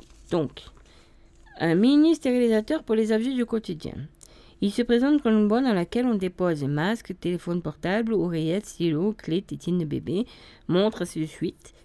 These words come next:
Grâce à ses quatre longs leds à rayonnement ultraviolet profond, euh, le Clean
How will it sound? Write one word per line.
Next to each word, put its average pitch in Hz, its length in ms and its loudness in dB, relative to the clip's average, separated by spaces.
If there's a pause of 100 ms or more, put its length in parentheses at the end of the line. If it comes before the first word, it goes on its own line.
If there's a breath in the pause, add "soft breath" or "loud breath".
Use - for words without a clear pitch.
(120 soft breath)
Grâce 277 260 0
à 269 100 2
ses - 140 -6
quatre 233 320 -4
longs 175 260 0
leds 160 320 -4
à 110 140 -4
rayonnement 214 540 2
ultraviolet 175 800 -2
profond, 165 480 -8 (1400 soft breath)
euh, 160 260 6
le 160 280 4
Clean 269 680 4